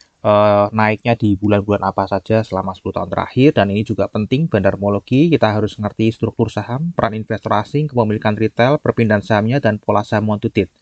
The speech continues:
Ya, kemudian ini technical hanya, eh, kita akan review pola technical yang saya lukiskan di video saya sebelumnya dan kira-kira harga sahamnya ke depan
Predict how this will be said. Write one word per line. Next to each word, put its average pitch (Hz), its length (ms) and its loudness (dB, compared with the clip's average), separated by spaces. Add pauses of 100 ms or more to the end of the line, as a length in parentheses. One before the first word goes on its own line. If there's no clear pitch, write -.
(480)
Ya, 123 160 4
kemudian 127 320 0
ini 147 80 -4
technical 143 560 2
hanya, 104 480 2 (640)
eh, 107 640 4 (100)
kita 117 320 0
akan 113 80 0
review 139 560 2
pola 117 240 2
technical 113 480 0
yang 110 240 0
saya 104 560 2 (960)
lukiskan 120 640 0
di 107 320 0
video 110 160 -2
saya 113 160 0
sebelumnya 117 480 0
dan 107 240 0
kira-kira 120 400 0
harga 110 480 -2
sahamnya 110 160 0
ke 113 160 -2
depan 117 160 -2